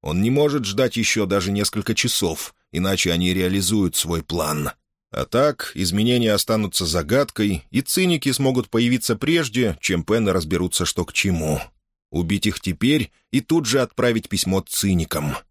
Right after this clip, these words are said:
И те, конечно же, победят. Он прицелился и задержал дыхание. Хорошо стрелять из лука он научился еще в детстве,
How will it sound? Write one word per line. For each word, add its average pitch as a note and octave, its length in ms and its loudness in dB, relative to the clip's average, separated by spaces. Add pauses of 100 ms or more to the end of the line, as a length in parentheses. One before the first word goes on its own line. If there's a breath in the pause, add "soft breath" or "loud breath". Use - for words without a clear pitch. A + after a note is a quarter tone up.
(300)
И A#2 120 -2
те, G3+ 180 0
конечно E3+ 460 0
же, C3 360 0
победят. F2+ 760 -2 (580 loud breath)
Он F3 160 2
прицелился E3 1000 0
и D#2+ 100 -4
задержал F#2 520 2
дыхание. D2 720 -2 (420)
Хорошо D#2 340 0
стрелять F#2 440 0
из E2+ 140 0
лука A2 480 2
он F2 180 0
научился F#2 480 0
еще G#2+ 220 0
в G2 80 -6
детстве, A#2 520 -2